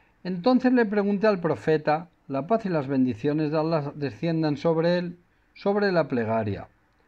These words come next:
Él respondió, 'Ora de pie, si no puedes hacerlo, entonces ora sentado. Si no puedes hacerlo,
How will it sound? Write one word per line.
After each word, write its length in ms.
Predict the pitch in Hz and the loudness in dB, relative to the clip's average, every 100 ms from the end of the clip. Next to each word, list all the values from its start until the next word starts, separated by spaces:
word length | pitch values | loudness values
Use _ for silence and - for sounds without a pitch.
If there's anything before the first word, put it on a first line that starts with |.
| _ _ _ _ | _ _ _ _
Él 160 | 196 202 | 0 0
respondió, 760 | 175 - 127 113 120 127 - _ _ _ _ _ | -2 -4 -4 0 0 -2 -6 _ _ _ _ _
'Ora 300 | 113 127 143 | -4 -2 0
de 140 | 160 | 0
pie, 460 | 160 196 208 196 - _ _ | 0 0 0 -2 -6 _ _
si 240 | - 127 | -6 -2
no 180 | 175 220 | 0 2
puedes 340 | 240 233 220 | 2 2 0
hacerlo, 640 | 226 - 220 190 160 170 - _ _ _ | -2 2 0 2 2 0 -6 _ _ _
entonces 640 | 117 113 110 120 131 170 - | -6 -4 -2 -2 0 0 -2
ora 180 | 117 120 | -4 -4
sentado. 760 | 147 147 147 185 170 120 - _ _ _ _ | -2 -2 2 2 2 -2 -6 _ _ _ _
Si 200 | - 113 | -6 0
no 180 | 123 135 | 0 2
puedes 360 | 160 175 170 | 2 2 0
hacerlo, 680 | 190 175 202 196 196 196 | -2 2 2 2 0 -2